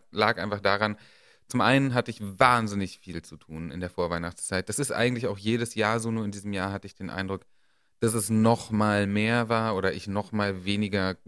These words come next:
Kraft hatte, das irgendwie zu verdauen. Und außerdem, ähm, bin ich krank geworden, ich glaub, zweimal zwischen November und Dezember, bis dann endlich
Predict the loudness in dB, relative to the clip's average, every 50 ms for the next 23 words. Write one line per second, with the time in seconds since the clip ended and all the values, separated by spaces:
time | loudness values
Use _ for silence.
0 | -20 -20 _ -14 -6 -2 -2 -2 -2 -2 -4 -2 -2 -2 0 0 0 0 -2 -2
1 | -8 -8 -4 -4 -4 -4 -6 -8 -10 -12 -6 -2 -2 0 0 0 0 0 0 -2
2 | -4 -8 _ -20 -20 -20 -20 -20 -20 -20 _ _ _ _ _ _ _ _ _ _
3 | _ _ 4 6 8 10 10 10 10 8 6 4 4 4 4 4 4 2 0 0
4 | -2 -2 -2 0 0 -2 -4 -4 -6 _ _ _ _ _ _ _ _ -20 -6 -2
5 | 0 2 2 2 0 0 0 0 0 0 2 2 2 4 2 2 0 0 0 0
6 | 0 -2 -6 -2 0 2 2 2 2 2 2 4 4 4 4 2 2 0 -6 _
7 | _ _ _ _ _ _ _ -16 -8 -6 -4 -4 -2 -2 -2 -2 0 0 0 0
8 | 0 0 0 0 0 0 -2 -4 -6 -8 -6 -4 -4 -2 -2 0 -2 -2 -2 -4
9 | -8 _ _ -6 -6 -6 -6 -4 -4 -2 -2 -2 -2 -4 -4 -6 -4 -4 -4 -4
10 | -6 -6 -14 -20